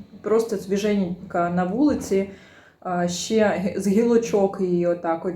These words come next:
очищають. І можна придбати тут ліщину дуже свіжу, дуже га-, класну. Це у нас такі круглі драже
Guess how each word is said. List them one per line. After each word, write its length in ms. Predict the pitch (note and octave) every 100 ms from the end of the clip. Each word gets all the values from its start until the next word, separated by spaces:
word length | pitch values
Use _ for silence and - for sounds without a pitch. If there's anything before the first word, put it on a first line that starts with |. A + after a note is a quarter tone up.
| F3+
очищають. 1040 | E3+ E3 F3 - F3 - A3+ C#4+ C4 - - _ _ _ _ _ -
І 100 | G3
можна 320 | F#3+ A3 A3
придбати 480 | G3 F3 F3+ G3+ F#3+
тут 220 | F3+ -
ліщину 840 | F3+ - - A#3+ G#3+ F3+ E3 D#3 - - -
дуже 640 | D3+ D3+ D#3+ G3 F3+ F3
свіжу, 500 | D#3 D#3 E3 E3 E3 D3 D#3
дуже 360 | G3 F3+ F3 E3+ D#3 D3+ D3+ D#3+
га-, 160 | E3+ -
класну. 560 | F#3+ F3+ D3+ D3+ F#3 G#3 - _ _ _ _ _ _ _ _ _ _ _ _ _ _ _ _ _ _ _ _ _ _ -
Це 140 | B3
у 40 | A3+
нас 120 | F#3+
такі 400 | G3 - F3 F3 - -
круглі 480 | - A3 F#3+ F3+ E3+
драже 560 | F#3 F#3+ F#3 E3+ A#3+